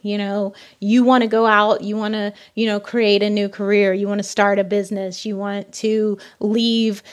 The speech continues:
you know, your, your nine-to-five job, you want to do something different from the norm, and somebody says, "I don't think I would do that," right? Um, that's typically when we ignore our gut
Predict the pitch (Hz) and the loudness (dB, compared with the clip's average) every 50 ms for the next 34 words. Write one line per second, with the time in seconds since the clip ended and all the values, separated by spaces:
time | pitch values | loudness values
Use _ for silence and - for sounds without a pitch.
0 | - _ - 202 214 220 220 208 202 202 202 196 196 190 190 214 220 208 202 196 | -20 _ -4 -2 0 0 2 0 0 0 0 0 0 -2 -2 0 0 2 2 0
1 | 202 202 196 - - - 190 196 208 208 208 202 202 185 - - 202 208 208 196 | 0 -2 -2 -4 -8 -10 -8 -4 -4 -2 -2 -4 -6 -8 -8 -6 -4 -2 -2 -2
2 | 208 214 208 214 214 - 196 190 202 185 180 190 202 196 196 190 185 202 208 208 | -2 -2 -2 -2 -2 -2 -2 -2 -2 -2 0 2 2 2 2 0 -2 -4 -6 -6
3 | 202 226 220 214 - - - - 233 202 175 208 220 220 208 - - 208 202 190 | -6 -6 -6 -6 -8 -8 -6 -4 -4 -4 -4 -4 -6 -6 -6 -6 -8 -8 -8 -8
4 | - - 190 185 196 180 151 - 247 247 254 - 262 262 247 - - - 202 214 | -8 -8 -8 -8 -8 -6 0 2 2 2 2 0 -4 -4 -4 -6 -6 -4 -4 -2
5 | 226 214 208 214 208 202 202 202 202 185 175 170 175 175 180 196 196 - - - | -2 -2 -2 -2 -2 -2 -2 -2 -2 -4 -6 -6 -8 -10 -10 -10 -12 -16 -20 -20
6 | - - _ - 214 220 202 202 214 208 - 220 220 220 214 220 220 220 - - | -20 -10 _ -2 -2 -2 -2 -4 -6 -6 -6 -6 -6 -4 -4 -4 -6 -6 -6 -4
7 | 214 208 202 202 - _ _ - - 277 349 349 381 392 381 381 381 370 359 359 | -4 -2 -4 -4 -8 _ _ -2 0 0 2 4 4 6 6 6 6 6 6 4
8 | 359 339 254 - 302 294 277 277 254 240 226 220 180 - 202 190 185 - 131 - | 4 2 0 0 0 2 2 2 2 2 0 -2 -4 -4 -4 -4 -2 -4 -6 -6
9 | - - - - _ _ _ _ _ _ _ _ _ _ _ _ _ _ _ _ | -8 -12 -14 -18 _ _ _ _ _ _ _ _ _ _ _ _ _ _ _ _
10 | _ _ _ _ - 202 208 208 214 226 262 285 311 - - _ _ _ _ _ | _ _ _ _ -4 0 2 2 2 2 2 0 -2 -4 -8 _ _ _ _ _
11 | _ - - 240 220 214 208 208 220 - - - 190 190 180 247 254 262 285 294 | _ -2 -2 0 2 0 0 -2 -4 -6 -8 -12 -14 -4 -2 0 2 2 2 0
12 | 294 - - - - 302 277 - 294 277 254 262 269 254 254 247 233 226 226 220 | 0 -4 -12 -6 -2 -2 0 0 0 -2 0 0 0 0 0 0 0 -2 -2 -4
13 | 226 220 - _ _ _ _ - 196 208 220 226 220 214 214 214 214 214 - - | -4 -6 -10 _ _ _ _ -8 -4 -2 0 0 2 0 0 0 -2 -2 -4 -6
14 | - 208 214 233 233 226 208 185 214 214 208 208 208 202 190 180 180 - 196 180 | -6 -4 -2 0 0 0 0 0 -2 -2 -2 -2 -2 -2 -4 -4 -4 -2 -2 0
15 | 170 - - - | -2 -4 -6 -12